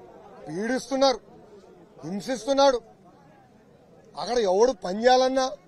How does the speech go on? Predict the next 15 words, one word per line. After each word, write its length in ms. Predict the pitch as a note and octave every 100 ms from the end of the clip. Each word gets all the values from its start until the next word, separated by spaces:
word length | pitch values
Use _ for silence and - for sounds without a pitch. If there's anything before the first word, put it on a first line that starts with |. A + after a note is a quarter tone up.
| _ - _ - - D3
ఎవడు 220 | F#3 B3+ A3
బతకాలన్నా 560 | F#3+ - A#3+ B3 B3+ C4+ C4 - D#5 F5 - - - - - - - F3+
ఈ 40 | G3+
పిల్లికి, 460 | A3 B3 C4 C4+ C#4 C4 - - - - - - - - G#3+
పిల్లి 240 | A#3+ C4 - G3
తమ్ముడికి 540 | A3+ C4 C4+ A3+ D4 C#4+ B3+ B3 B3 B3+ B3 - G#3
కప్పం 340 | G#3 B3+ B3+ B3
కట్టాలి. 400 | A3+ - A3+ F#3+ - - C#4 E4 D4 F#4 F4 D#4+ - B3+ C4 C#4 - - - C#3 D#3+
ఏమయ్యా 300 | F#3+ G#3 A#3 C4
మీరు 140 | C4 B3+
చేసేది? 340 | B3 C4+ B3+ - - - - _ _ _ _ D3+
ఇందుకేనా 460 | F3 G3 A#3 B3+ C#4
మీరు 120 | C#4+
ఎమ్మెల్యేలు 420 | C4+ C4+ C#4 C#4 C#4+
అయింది? 200 | C#4